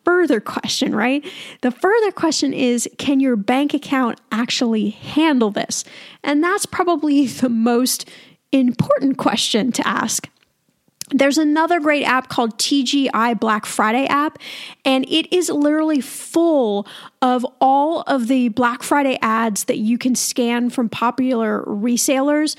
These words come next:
So you can figure out, you know, uh, what different stores are gonna have the best deal on, like,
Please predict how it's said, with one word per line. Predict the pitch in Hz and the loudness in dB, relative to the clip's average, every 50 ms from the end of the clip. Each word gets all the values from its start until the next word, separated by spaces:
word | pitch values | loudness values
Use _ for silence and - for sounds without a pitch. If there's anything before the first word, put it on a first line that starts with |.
| - - - - - - _ | -12 -20 -20 -20 -20 -10 _
So | - - 302 285 | 0 2 2 2
you | 269 233 262 277 | 4 2 2 2
can | - 285 277 240 | 2 2 0 0
figure | - - 302 262 302 302 294 285 | 0 -2 0 0 2 2 2 2
out, | 269 254 240 240 233 233 - - - | 2 2 2 0 0 -2 -4 -4 -2
you | 247 254 240 | 0 0 2
know, | 226 214 208 208 208 - - - - - | 0 0 0 -2 -2 -4 -6 -8 -8 -8
uh, | - - - | -6 -4 -2
what | 240 233 208 254 262 262 262 | -2 0 0 0 0 0 -2
different | - 294 269 - 285 240 - 240 | -4 -6 -4 -4 -4 -4 -2 -2
stores | - - - - - 294 277 269 254 247 240 240 220 240 | -2 -2 -2 0 0 0 2 2 2 2 2 0 0 0
are | 226 | -2
gonna | 240 226 226 | -2 -2 -4
have | 220 220 254 262 247 233 233 233 226 - - | -4 -2 -2 0 0 0 0 -2 -4 -4 -6
the | - | -8
best | 202 - _ 233 226 240 - - 269 - | -8 -4 _ -2 -2 -2 -2 -6 -6 -4
deal | - 254 254 247 233 214 | -2 0 0 0 0 0
on, | - - 190 208 202 202 | -2 -2 -2 -2 -2 -2
like, | 196 208 | -2 -4